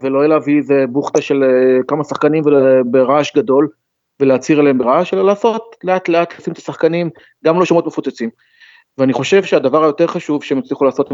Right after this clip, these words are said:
זה באמת כמו שאתה אומר, עמית, אה, עשו שם איזה שינוי רציני במעטפת, אני חושב, הצליחו ליצור, ליצור מעטפת שמגוננת על ה-,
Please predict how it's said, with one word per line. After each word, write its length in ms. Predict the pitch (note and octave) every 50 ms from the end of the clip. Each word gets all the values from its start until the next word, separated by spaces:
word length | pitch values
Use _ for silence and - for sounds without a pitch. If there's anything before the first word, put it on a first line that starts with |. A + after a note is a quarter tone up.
| C3+
זה 60 | - A2+
באמת 280 | A2 B2 B2 C#3+ C#3
כמו 160 | - - D#3
שאתה 160 | C#3 - - C3+
אומר, 260 | B2+ C3 C#3+ C#3+ C3+
עמית, 240 | B2+ A#2+ B2+ D3 - _ _ _ _ _ _ _ _ _ _ _ _ - -
אה, 400 | A#2 A#2+ A#2+ A#2 A#2 A#2+ A#2 A#2+ A#2+ - _ _ _ _
עשו 200 | - - - F3+
שם 140 | E3+ - F#3+
איזה 100 | D#3+ C#3 - - _ _ -
שינוי 300 | - - C#3 D3 D#3 D3+
רציני 280 | C3 B2+ - C3 B2 C3+
במעטפת, 640 | C3+ B2+ B2 A2+ - - C3 B2 - - A2+ -
אני 100 | A#2 A2+
חושב, 280 | A2 - - - - G#2+
הצליחו 280 | - - D#3 - - D#3
ליצור, 320 | D3 C3+ - D3 C#3+ - -
ליצור 280 | B2+ A#2 - C#3+ C#3+
מעטפת 440 | C#3 C3 A#2+ - - C#3 - - D3
שמגוננת 520 | - B2+ B2 A2+ B2 A#2+ B2+ C3 C3+ - C3+
על 120 | A#2 A#2
ה-, 100 | A2+ A2+